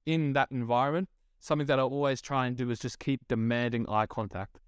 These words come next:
Like, literally, it's, it's, it's, it's something that I actually found really awkward at first, because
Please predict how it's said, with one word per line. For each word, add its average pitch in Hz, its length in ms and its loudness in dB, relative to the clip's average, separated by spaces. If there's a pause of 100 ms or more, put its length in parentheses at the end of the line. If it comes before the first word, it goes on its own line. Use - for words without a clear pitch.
(300)
Like, 123 140 2 (100)
literally, 139 540 0
it's, - 200 -10 (960)
it's, 143 180 -6 (320)
it's, 147 180 -6 (280)
it's - 320 -6
something 185 360 -2
that 185 140 -2
I 143 100 4
actually 151 280 0
found 139 340 0
really 139 360 -2
awkward 123 340 -6
at - 100 -8
first, 151 540 0
because 143 320 -2